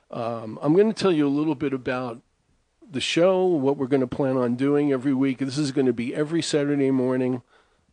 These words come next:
at nine A M until the end of time, or as long as I stay alive. Um, so my name is Stephen Hanks, and I moved to Sedona in July of twenty twenty-one.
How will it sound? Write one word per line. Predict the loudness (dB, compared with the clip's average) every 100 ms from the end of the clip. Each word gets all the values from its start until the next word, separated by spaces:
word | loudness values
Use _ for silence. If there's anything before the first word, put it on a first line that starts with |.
| -4
at | -4
nine | -2 0 2 2
A | 2 2
M | 0 0
until | -2 -4 -4
the | -4 -6 -2
end | 0 2
of | -2 -6
time, | -6 -6 -6 -6
or | -8
as | -10 -6
long | -4 -4
as | -4
I | -4 -6
stay | -6 -8 -8
alive. | -8 -10 -12 -14 -20 -20 _ _ _ _ _
Um, | -10 -6 -6 -6 -6 -10 _ _ -20 _ _ _ -12
so | 0 6 6 6 2 -2 _ _ _ _ _ _ _
my | -2 4 6
name | 6 6
is | 2
Stephen | 0 0 0
Hanks, | 0 0 0 -2 -6
and | -4 -2
I | -2 -2
moved | 2 2 2 -2
to |
Sedona | -4 -4 0 0 0 -2 -4
in | -4 -6 -4 -6 -6
July | -8 -4 -4 -2
of | -4
twenty | -4 -4 -4
twenty-one. | -6 -6 -6 -4 -4 -4